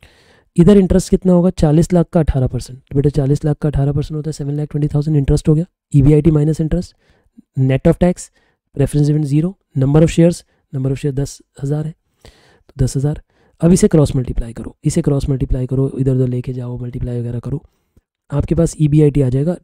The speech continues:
टेन लाख एटी थाउजेंड, यानी आपका इंडिफरेंस लेवल का ईबीआईटी आ गया टेन लाख एटी थाउजेंड। यानी टेन लाख एटी थाउजेंड अगर ईबीआईटी होगा, इसका मतलब क्या है कि अगर टेन लाख एटी थाउजेंड ईबीआईटी होगा तो दोनों प्लान्स का आंसर बराबर आ जाएगा, दोनों प्लान्स का ईपीएस बराबर आ जाएगा।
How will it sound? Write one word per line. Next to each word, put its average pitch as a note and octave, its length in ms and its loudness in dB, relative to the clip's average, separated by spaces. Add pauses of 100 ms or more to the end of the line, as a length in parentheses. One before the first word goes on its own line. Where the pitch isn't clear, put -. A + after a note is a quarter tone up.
टेन C3+ 200 0
लाख C#3+ 180 -2
एटी A#2+ 180 -4
थाउजेंड, A2+ 340 -6
यानी C#3+ 200 0
आपका D3 260 -2 (160)
इंडिफरेंस G3 600 4
लेवल C3+ 220 0
का D#3+ 120 0 (160)
ईबीआईटी F3 440 2
आ C3+ 100 -2
गया C#3+ 140 -2
टेन C#3 200 -4
लाख C#3 140 -6
एटी B2+ 160 -10
थाउजेंड। B2 340 -12
यानी F#3 220 -4 (1040)
टेन B3 220 0
लाख B3+ 140 0 (140)
एटी G3+ 240 -2
थाउजेंड G#3+ 300 -6
अगर A#3+ 200 -8 (120)
ईबीआईटी A3+ 380 2
होगा, D#3+ 220 -4 (420)
इसका F3 220 -4
मतलब D#3+ 260 -4
क्या F3+ 140 -4
है G3 60 -6
कि F#3+ 100 -8
अगर F3 140 -4
टेन F3 220 -2
लाख F3 160 -4
एटी E3+ 180 -4
थाउजेंड D#3+ 260 -4
ईबीआईटी D#3+ 300 -2
होगा F3+ 100 -2
तो A3 80 2
दोनों F3 400 4
प्लान्स F#3 280 -2
का G3 100 -6
आंसर F3+ 220 -2
बराबर D3 280 -6
आ A#2 60 -12
जाएगा, A2 220 -14
दोनों E3 280 -4
प्लान्स E3+ 240 -8
का G#3+ 100 -12 (100)
ईपीएस G#3 300 2
बराबर D3 300 -2
आ A#2+ 60 -12
जाएगा। A#2+ 280 -18